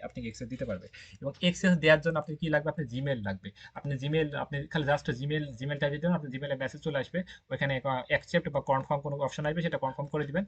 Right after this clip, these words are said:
আপনি অ্যাক্সেসটা আপনার কাছে চলে আসবে এবং ওনার চ্যানেলে গিয়ে আপনি সব কাজ করবেন। তাহলে এই YouTube ভিডিও এসইও করার জন্য আপনি ফার্স্ট, আপনি YouTube চ্যানেল খোলা লাগতেছে না, থাম্বনেল বানানো লাগতেছে না, কোনো কিছু করা লাগতেছে না। Just, আহ, আপনি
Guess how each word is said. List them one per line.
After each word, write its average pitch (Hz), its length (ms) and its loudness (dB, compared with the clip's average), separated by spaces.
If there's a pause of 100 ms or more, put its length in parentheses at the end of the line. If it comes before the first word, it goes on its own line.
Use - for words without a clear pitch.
(240)
আপনি 135 240 -6
অ্যাক্সেসটা 139 400 -2
আপনার 131 380 -2
কাছে 139 120 -4
চলে 151 140 0
আসবে 156 120 2
এবং 156 180 -2
ওনার 131 180 -4
চ্যানেলে 135 260 -2
গিয়ে 180 140 0
আপনি 185 180 0 (180)
সব 131 80 -2
কাজ - 180 -8
করবেন। 101 260 -6 (260)
তাহলে 175 260 0 (100)
এই 190 180 0 (280)
YouTube 165 260 -6
ভিডিও 156 160 -2
এসইও 156 200 -4
করার 147 180 -2
জন্য 160 180 -4
আপনি - 140 -6 (240)
ফার্স্ট, 139 240 -4 (100)
আপনি - 140 -8 (120)
YouTube 143 220 -8
চ্যানেল 135 220 -4
খোলা 143 160 6
লাগতেছে 139 400 -2
না, 123 60 -6 (300)
থাম্বনেল 131 340 2
বানানো 131 180 2
লাগতেছে 123 340 -4
না, 117 100 -4
কোনো 151 200 -4
কিছু 143 200 -8
করা 135 140 2
লাগতেছে 135 340 -4
না। 185 40 0 (400)
Just, 160 400 2
আহ, 127 240 -4 (140)
আপনি 131 480 -6